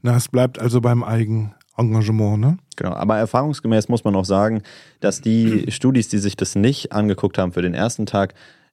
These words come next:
Speaker 2: für die weiteren Tage sehr schnell nachschauen, weil sie merken, was für einen Vorteil das bringt, wenn man sich vorher informiert hat.
Speaker 1: Wie erhaltet ihr also die Ultraschallbilder von Pathologien?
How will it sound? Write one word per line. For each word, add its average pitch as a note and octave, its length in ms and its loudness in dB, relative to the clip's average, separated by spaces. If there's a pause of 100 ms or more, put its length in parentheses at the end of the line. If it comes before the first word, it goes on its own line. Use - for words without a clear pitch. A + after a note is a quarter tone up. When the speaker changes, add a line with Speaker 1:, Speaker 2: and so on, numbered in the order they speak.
(120)
Speaker 2:
für - 160 0
die G2+ 200 2
weiteren G#2+ 420 -2
Tage G2 360 0
sehr G#2 180 0
schnell G2 260 0
nachschauen, F#2 640 0
weil F2 120 2
sie F2+ 120 -2
merken, F2+ 640 -2
was F#2+ 180 -2
für - 120 -4
einen F2+ 100 -2
Vorteil F2 340 -2
das - 180 -6
bringt, E2 300 -6
wenn E2 80 -4
man D#2+ 160 -4
sich - 220 -12
vorher E2 260 -2
informiert - 400 -8
hat. - 180 -16
Speaker 1:
Wie D3+ 360 4
erhaltet C3+ 500 0
ihr D3 200 4
also C3+ 300 4
die B2 400 4
Ultraschallbilder B2+ 960 2
von A2 300 -4
Pathologien? A#2+ 800 0